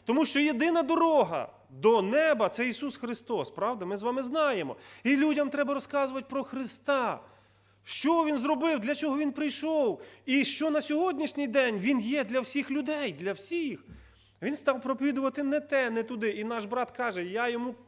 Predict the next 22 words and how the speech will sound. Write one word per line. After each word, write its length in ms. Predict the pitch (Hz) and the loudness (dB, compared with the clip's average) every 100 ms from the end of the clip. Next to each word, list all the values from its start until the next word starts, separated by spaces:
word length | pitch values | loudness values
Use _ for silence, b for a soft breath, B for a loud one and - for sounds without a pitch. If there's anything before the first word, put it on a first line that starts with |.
| - | -16
звідти, 440 | 143 196 233 190 | -12 -12 -8 -6
де 140 | 185 | -4
там 200 | 190 180 | -4 -6
з 60 | 143 | -8
рештовок 520 | 147 - 254 226 180 | -10 -4 -2 -2 -4
якихось 320 | 170 165 160 | -8 -12 -14
кажу: 320 | - 175 233 214 B B B | -10 -8 -8 -10 B B B
«Е, — 280 | 185 247 269 | 2 4 4
каже, — 160 | 262 220 | 0 -4
брате, 500 | 190 170 254 254 202 | -4 -2 -2 0 -2
це 320 | - - 226 | -4 -2 -2
ти 140 | 247 269 | -2 -4
вже 260 | 208 254 | -2 0
не 160 | 269 262 | 0 -4
туди 360 | 262 247 202 | -6 -6 -4
говориш, 600 | 247 233 220 294 262 175 | -2 -2 0 2 2 0
це 180 | - 185 | -4 -4
вже 140 | 202 220 | -4 -6
хула 340 | 226 226 254 | -4 -2 -2
на 120 | 247 | -2
Духа 320 | 214 247 - | -4 -4 -6
Святого». 500 | 185 165 151 143 104 | -8 -8 -10 -8 -10